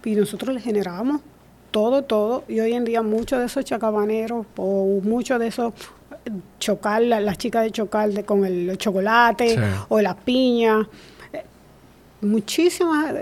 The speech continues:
Speaker 1: sectores industriales, pues nosotros trabajamos junto con ellos y eso es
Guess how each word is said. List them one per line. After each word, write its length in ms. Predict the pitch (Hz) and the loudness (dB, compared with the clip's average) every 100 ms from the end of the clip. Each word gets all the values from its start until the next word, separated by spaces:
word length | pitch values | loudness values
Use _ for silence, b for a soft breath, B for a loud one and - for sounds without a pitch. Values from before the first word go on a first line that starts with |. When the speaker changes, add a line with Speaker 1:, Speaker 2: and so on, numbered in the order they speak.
| - | -2
Speaker 1:
sectores 540 | 262 202 - 247 254 | -2 -2 0 2 2
industriales, 720 | 277 233 233 - 185 175 190 202 | 2 0 -2 -2 -2 -2 -4 -4
pues 160 | 220 226 | 0 2
nosotros 480 | 208 202 220 233 254 | 2 0 -4 -4 -2
trabajamos 460 | 240 220 226 220 | -2 0 -2 0
junto 240 | 220 208 208 | 0 -2 -2
con 180 | 220 202 | 0 2
ellos 280 | 190 208 - | 0 -4 -6
y 260 | 247 214 208 | -2 0 0
eso 480 | 208 214 240 220 214 | -2 -4 -4 -2 0
es 640 | 214 214 220 220 214 - | 0 0 -2 -2 -6 -10